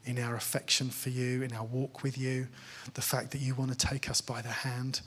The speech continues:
You're not far off, you're not aloof. You're right here with us, helping us navigate this stuff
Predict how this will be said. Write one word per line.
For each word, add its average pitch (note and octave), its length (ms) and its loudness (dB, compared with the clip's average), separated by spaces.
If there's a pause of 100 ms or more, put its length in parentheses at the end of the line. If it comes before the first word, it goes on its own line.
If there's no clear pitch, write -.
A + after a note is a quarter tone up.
(280)
You're C3+ 80 6
not C3+ 180 2
far B2+ 380 4
off, C3 260 2
you're B2 100 0
not B2 140 0
aloof. B2+ 540 0 (840)
You're C3 160 4
right C3 280 2
here B2 240 4
with A#2 180 0
us, - 260 4
helping B2+ 360 0
us - 160 -2
navigate B2 580 0
this C3+ 120 2
stuff - 520 -2